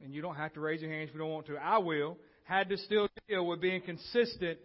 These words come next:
in their walk with God this week? That's right.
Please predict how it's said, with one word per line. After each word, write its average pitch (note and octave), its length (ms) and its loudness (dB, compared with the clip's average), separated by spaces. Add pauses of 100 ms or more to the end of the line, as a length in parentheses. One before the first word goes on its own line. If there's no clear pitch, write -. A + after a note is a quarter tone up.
(320)
in F#3+ 140 0
their F3+ 120 2
walk F3 300 4
with E3 140 -4
God F3 280 6
this D#3 160 -6
week? D#3 280 -2 (1800)
That's A#2+ 180 -14
right. D3+ 220 4